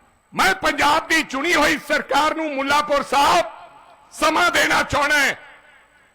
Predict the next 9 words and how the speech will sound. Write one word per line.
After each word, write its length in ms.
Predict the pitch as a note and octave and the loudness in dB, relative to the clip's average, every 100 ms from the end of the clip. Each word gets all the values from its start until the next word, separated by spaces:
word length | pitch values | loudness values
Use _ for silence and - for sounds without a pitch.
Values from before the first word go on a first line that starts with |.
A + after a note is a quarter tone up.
| _ _ A#3+ | _ _ -4
ਅਸੀਂ 220 | - E4 | 0 -2
ਪਹਿਲੇ 380 | E4 D4+ E4 E4 | 0 0 2 0
ਦਿਨ 220 | D#4 D#4 | 0 -2
ਕਿਸੇ 300 | D#4+ C#4+ D#4 | -2 -2 -2
ਨੂੰ 140 | E4 D#4+ | -2 -4
ਸਵਾਲ 460 | C#4 C4+ D4 D#4+ | -2 2 2 2
ਨਹੀਂ 180 | D4+ F4 | 0 0
ਕਰ 180 | E4 D4+ | -2 -4
ਸਕਦੇ 520 | - D4 A3 B3+ G#3 | -4 -4 -2 0 -2